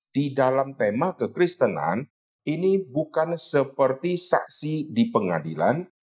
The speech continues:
yang meringankan sama yang memberatkan. Saksi di dalam kekristenan dan di dalam Alkitab itu adalah martir. Artinya, kau siap mati.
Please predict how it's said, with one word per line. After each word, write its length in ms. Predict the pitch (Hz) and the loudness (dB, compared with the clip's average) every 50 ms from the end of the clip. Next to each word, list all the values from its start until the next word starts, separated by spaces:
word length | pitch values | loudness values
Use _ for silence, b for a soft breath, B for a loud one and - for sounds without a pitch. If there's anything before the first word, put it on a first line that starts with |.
| _ _ - | _ _ -2
yang 320 | 113 143 143 151 151 139 | 0 0 0 0 0 2
meringankan 880 | 131 120 101 101 92 85 85 80 78 80 - - 127 156 180 202 208 208 _ _ _ | 2 2 0 0 -4 -6 -8 -8 -8 -6 -2 0 2 2 2 2 -2 -4 _ _ _
sama 480 | - - - 110 92 87 107 135 160 | -8 -2 2 2 2 2 2 0 2
yang 160 | 170 170 165 165 | 2 2 0 0
memberatkan. 720 | 160 160 165 156 160 160 170 175 - _ - 180 160 - - _ _ _ _ _ _ _ _ - | -2 -4 -2 -2 0 0 0 -2 -4 _ -2 -2 -2 -4 -10 _ _ _ _ _ _ _ _ -14
Saksi 880 | - - - - - 185 160 - - - - 185 180 190 185 190 185 185 _ _ _ _ | -12 -10 -4 0 2 2 2 0 -4 -8 -4 -2 0 0 0 0 -2 -6 _ _ _ _
di 240 | - 147 160 156 147 | -4 -4 -4 0 0
dalam 400 | 147 139 135 131 131 135 131 127 | 0 2 2 0 -2 -2 -6 -6
kekristenan 800 | - - 127 - 170 190 185 - - 165 151 151 147 147 156 147 | -6 -6 -4 0 0 0 0 0 -2 -4 -2 -2 -2 -4 -4 -2
dan 240 | 123 113 110 104 101 | 0 0 0 -2 -4
di 160 | 104 101 92 | -6 -6 -4
dalam 400 | 87 95 90 85 85 82 85 - | 0 0 2 2 2 0 -2 0
Alkitab 640 | - 80 80 - - 127 127 143 143 143 143 - _ _ _ _ _ _ _ _ _ _ | 0 0 0 0 -2 -4 0 2 2 2 0 -2 _ _ _ _ _ _ _ _ _ _
itu 400 | - 123 127 127 147 147 143 107 | -6 -6 -6 -4 -4 -2 0 0
adalah 560 | 98 98 98 95 95 95 92 92 98 104 - _ - | 0 2 2 2 2 2 0 0 0 -4 -8 _ -8
martir. 800 | 101 87 90 90 90 87 87 87 87 - - - 95 90 76 71 - - - _ _ _ _ _ _ _ _ _ - | -6 -4 0 0 2 2 0 -2 -4 -8 -10 -8 -4 -2 0 0 -2 -4 -10 _ _ _ _ _ _ _ _ _ -2
Artinya, 560 | 82 80 - - 101 107 117 135 147 160 165 - _ _ _ _ _ _ _ _ _ _ _ _ _ _ _ _ - | 0 0 0 -2 0 2 2 4 2 2 0 -6 _ _ _ _ _ _ _ _ _ _ _ _ _ _ _ _ -2
kau 240 | 92 90 90 95 | 2 2 2 2
siap 640 | 92 - - - - - - 87 87 85 85 - - | 0 -4 -10 -16 -14 -10 -6 0 4 4 4 4 2
mati. 720 | 87 80 76 76 - - _ _ _ - 73 65 62 - | -4 -4 -2 -4 -4 -6 _ _ _ -8 -6 -6 -8 -12